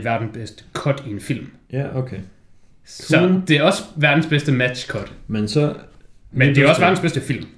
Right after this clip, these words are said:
Speaker 2: Ja, så lige pludselig befinder vi os, øhm, noget, der ligner,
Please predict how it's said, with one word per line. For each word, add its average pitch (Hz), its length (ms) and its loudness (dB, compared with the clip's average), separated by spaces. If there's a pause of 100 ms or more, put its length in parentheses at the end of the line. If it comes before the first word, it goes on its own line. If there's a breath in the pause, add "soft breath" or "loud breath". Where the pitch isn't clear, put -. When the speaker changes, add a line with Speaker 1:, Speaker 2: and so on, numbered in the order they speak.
(120)
Speaker 2:
Ja, - 100 -14 (100)
så - 160 -2
lige 165 120 6
pludselig 175 300 0
befinder 135 340 -2
vi 104 140 2
os, 98 300 -6
øhm, 98 680 -10 (300 soft breath)
noget, 117 260 -4
der 117 80 -6
ligner, 110 460 -4